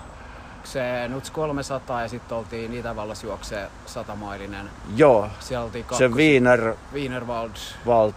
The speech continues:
Speaker 1: Joo. Ja nyt tota, tänä vuonna sitten Lofoten Ultra Trail kesäkuun alussa ja sit tää Swiss Peaks.
Speaker 2: Niin se Lofotit, mikä noista on sun mielestä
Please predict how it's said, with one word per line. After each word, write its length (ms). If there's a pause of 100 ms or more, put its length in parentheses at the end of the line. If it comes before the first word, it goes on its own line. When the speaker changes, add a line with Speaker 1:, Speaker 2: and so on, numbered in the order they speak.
Speaker 1:
Joo. 340 (160)
Ja 120
nyt 240
tota, 460
tänä 220
vuonna 200
sitten 800 (520)
Lofoten 500
Ultra 300
Trail 400 (320)
kesäkuun 440
alussa 360
ja 120
sit 260
tää 160
Swiss 260
Peaks. 300
Speaker 2:
Niin 100
se 120
Lofotit, 600
mikä 280
noista 340
on 160
sun 160
mielestä 280